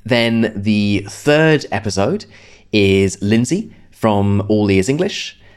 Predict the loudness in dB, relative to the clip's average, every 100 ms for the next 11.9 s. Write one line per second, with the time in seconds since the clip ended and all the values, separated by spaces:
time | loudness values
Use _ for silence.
0 | _ -4 -2 -2 2 2 2 -2 -2 -2
1 | -4 -4 -8 -8 -4 -4 -4 -8 -4 -4
2 | -4 -8 -10 -14 -20 _ 0 2 4 2
3 | -2 -4 -6 -4 -2 -2 0 -4 -6 -6
4 | -4 -2 -4 -8 -4 -4 -2 -4 -6 -6
5 | -4 -4 -6 -12 -14 -8 -6 -2 -2 -2
6 | -2 -4 -8 -18 -16 -10 -4 -4 -4 -4
7 | 0 0 0 -2 -4 -4 -4 -2 -2 -4
8 | -6 -4 -6 -6 -8 -10 -12 -16 -16 -20
9 | _ -20 -14 -8 -4 -2 -2 -4 -2 -2
10 | 0 0 0 -2 -4 -6 -6 -8 -8 -20
11 | -20 -6 -2 0 -2 -4 -6 -8